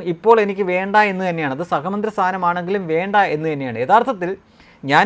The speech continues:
മനസ്സിലാക്കുന്നത് സഹമന്ത്രി സ്ഥാനം എന്നത് അദ്ദേഹത്തിലേക്ക് നിർബന്ധിച്ച് ഏൽപ്പിച്ചതാണ്. കാരണം അദ്ദേഹത്തിന് അതുപോലും എടുക്കാൻ താല്പര്യമില്ല. ക്യാബിനറ്റ് റാങ്കും വേണ്ട, സഹമന്ത്രി സ്ഥാനവും വേണ്ട. ഒരു രണ്ട് വർഷം കഴിഞ്ഞിട്ട് മതി, ഈ സിനിമകളെല്ലാം തീർന്നതിന്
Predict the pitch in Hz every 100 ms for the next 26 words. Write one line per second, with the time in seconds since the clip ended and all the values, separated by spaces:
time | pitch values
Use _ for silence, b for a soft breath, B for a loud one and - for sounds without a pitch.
0 | 240 247 240 233 220 202 208 202 165 202
1 | 208 208 214 196 208 185 185 196 160 175
2 | 175 185 185 190 170 175 214 208 196 202
3 | b b - 151 175 185 180 135 104 131
4 | 160 180 175 202 208 190 220 226 214 196
5 | 202 190 180 170 208 156 160 185 165 170
6 | 180 190 202 196 196 185 202 220 b b
7 | - 160 175 185 190 196 202 190 175 202
8 | 190 - 180 180 175 202 185 196 180 180
9 | 180 170 180 185 180 151 180 180 175 185
10 | 165 175 196